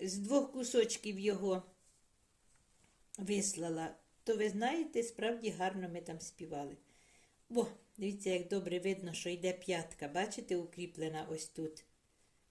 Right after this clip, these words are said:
Такими реб-, ребрами. Одна вище, а друга ніби втоплена, да?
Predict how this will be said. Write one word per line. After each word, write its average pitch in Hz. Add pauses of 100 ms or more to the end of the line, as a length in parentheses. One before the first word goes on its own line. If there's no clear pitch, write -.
Такими 175 (540)
реб-, 196
ребрами. 185 (120)
Одна 185 (720)
вище, 208 (440)
а 190
друга 269 (100)
ніби 208
втоплена, 160
да? 196